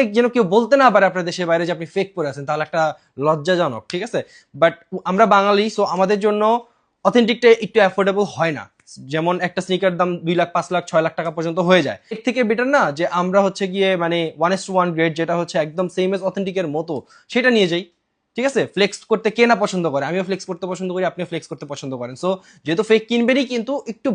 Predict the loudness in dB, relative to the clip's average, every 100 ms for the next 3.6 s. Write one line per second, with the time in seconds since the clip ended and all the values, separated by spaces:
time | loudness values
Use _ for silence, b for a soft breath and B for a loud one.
0 | 0 2 4 6 4 4 -2 -4 -2 0
1 | 2 2 4 0 -2 -2 0 2 2 2
2 | 0 -4 -4 0 0 0 -2 b b -4
3 | 0 2 4 4 6 6